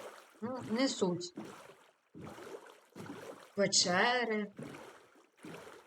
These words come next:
О, дивіться, скільки рибок. О, це що за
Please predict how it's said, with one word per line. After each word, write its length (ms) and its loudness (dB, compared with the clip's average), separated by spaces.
О, 180 6
дивіться, 400 2
скільки 340 0
рибок. 440 4
О, 320 12
це 260 10
що 360 8
за 240 6